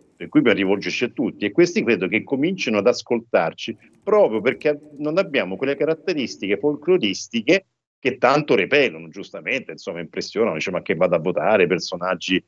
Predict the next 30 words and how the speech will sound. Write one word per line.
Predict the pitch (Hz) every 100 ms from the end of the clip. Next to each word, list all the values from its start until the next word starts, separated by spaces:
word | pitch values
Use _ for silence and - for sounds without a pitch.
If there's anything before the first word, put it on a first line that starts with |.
| _
bizzarri?" | _ 92 110 87 117 98 85 80
Come | 78 139
ha | 160
ricordato | 127 110 110 98
prima | 113 107
Marco, | 104 95 80 - 82
no? | 101 - _ _
Eh, | -
insomma, | - 180 - - _ _
riconosci | 156 160 151 175 - 131
persone | - 120 - - 143 165 123
della | 101
vita | 107 165 - 110
civile, | - - 113 180 180 113
sociale, | 95 113 - 165 135
cioè, | - 123 - _ _ _
è | 113 113 -
appunto | 123 92 98
un | - 180 170
mondo | 139 117 117 127 139 165 - _ _
che | 135
rappresenta | 135 - 165 - 120 87 82 - 92
in | 90
maniera | 101 117 127 90 - _
più | 147 151
ampia | 160 143 98 85 - 92 90
e | 87 -
più | 143
strutturata | 139 - 127 - 180 95 80 78 104 110 _ _ _
veramente | - 151 120 87 120